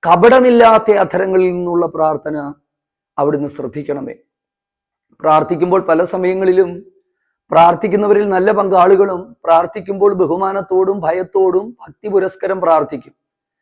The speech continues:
പക്ഷെ പ്രാർത്ഥന കഴിഞ്ഞ് അല്ലാത്ത മേഖലകളിലേക്ക് അവരിറങ്ങുമ്പോൾ അവരുടെ വായിൽ നിന്ന് ആവശ്യമില്ലാത്ത വാക്കുകളും മറ്റുള്ളവരുടെ കുറ്റങ്ങളും കുറവുകളും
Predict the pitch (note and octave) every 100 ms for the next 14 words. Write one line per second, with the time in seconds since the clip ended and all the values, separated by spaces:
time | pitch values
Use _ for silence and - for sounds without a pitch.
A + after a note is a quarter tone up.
0 | _ _ - F3+ G3 F3+ F#3 F#3+ A#3+ B3
1 | A#3 G3 G3 G3+ A3 _ _ _ _ -
2 | D3+ F#3+ G#3+ A3 A3 G#3 G3+ G#3+ G#3+ G#3
3 | G#3 G3 F#3 F3 F#3 F#3+ E3 E3 F3 -
4 | D3+ D3+ F#3+ G3 F3 D#3+ F#3 G3+ F#3+ E3
5 | D3 F3 _ _ _ _ _ D3+ E3+ G#3+
6 | - A3+ A3 G#3 F#3+ F#3+ E3 D3+ D3+ D3
7 | C#3+ E3 E3+ E3+ A#3 A3 G#3 G3 F#3 E3+
8 | E3 - F3+ D#3+ E3 F3 E3+ F3 G#3 G3+
9 | E3 D#3+ A3